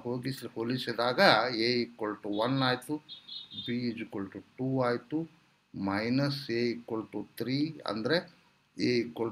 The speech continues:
to minus three ಆಯ್ತು, minus B plus K is equal to eight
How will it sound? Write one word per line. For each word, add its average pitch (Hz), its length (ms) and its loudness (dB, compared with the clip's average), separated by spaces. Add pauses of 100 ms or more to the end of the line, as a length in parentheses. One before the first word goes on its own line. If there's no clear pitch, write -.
to 123 80 -2 (200)
minus 113 400 -2 (140)
three 120 220 -2 (120)
ಆಯ್ತು, 113 300 -2 (3500)
minus 147 480 2 (180)
B 131 160 2 (180)
plus 110 240 -4 (180)
K 120 140 0 (120)
is 95 140 -8
equal 101 240 -6 (100)
to 151 80 -10 (760)
eight 120 220 -2